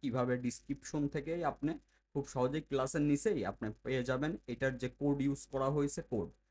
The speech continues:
আচ্ছা, আপনার কি করতে হবে, just এডিবি মোডে just কোডগুলা আপনার, আহ, যে আপনার হচ্ছে ইয়ে আছে, আপনার এডিবি যে আপনার, আহ, সিএমডি আছে,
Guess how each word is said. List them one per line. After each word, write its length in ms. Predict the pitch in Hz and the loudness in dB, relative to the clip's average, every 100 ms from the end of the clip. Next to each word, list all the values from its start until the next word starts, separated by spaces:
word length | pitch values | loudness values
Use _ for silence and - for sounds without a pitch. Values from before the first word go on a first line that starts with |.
| _ - | _ -2
আচ্ছা, 400 | 107 - 82 - - | -2 0 -8 -8 -2
আপনার 340 | 151 - 190 | -2 -2 -6
কি 120 | 202 | -6
করতে 320 | 196 180 175 | -4 -4 -2
হবে, 160 | 180 180 | -2 -2
just 260 | 156 175 - | -2 -2 -2
এডিবি 320 | 156 151 151 | -2 -2 0
মোডে 280 | 156 139 139 | 2 2 2
just 340 | 170 147 170 - _ | 0 0 -2 -4 _
কোডগুলা 640 | 160 147 143 151 175 196 - | -2 -2 -2 0 0 0 0
আপনার, 420 | 135 - 139 160 - _ _ _ - | -2 2 4 4 0 _ _ _ -4
আহ, 720 | 120 117 113 110 104 104 90 - 85 - | 0 0 -2 -2 -6 -10 -16 -20 -20 -10
যে 340 | - 123 120 117 | -2 -2 0 -2
আপনার 500 | 113 - 123 120 117 | -4 -4 -2 -2 -2
হচ্ছে 320 | 127 - - | -6 -6 -4
ইয়ে 200 | 123 135 | 0 2
আছে, 420 | 120 101 147 151 - | 2 -2 -4 -6 -8
আপনার 720 | 107 - 113 113 110 113 110 - _ _ - | -12 -10 -6 -4 -4 -4 -6 -10 _ _ -2
এডিবি 400 | 143 147 143 139 | 0 0 -2 -2
যে 240 | 135 139 | 2 4
আপনার, 540 | 135 - 131 131 131 123 | 4 2 0 0 -2 -4
আহ, 380 | 120 117 113 113 | -4 -4 -4 -6
সিএমডি 480 | - 160 143 143 | -2 2 2 4
আছে, 240 | 143 139 | 2 2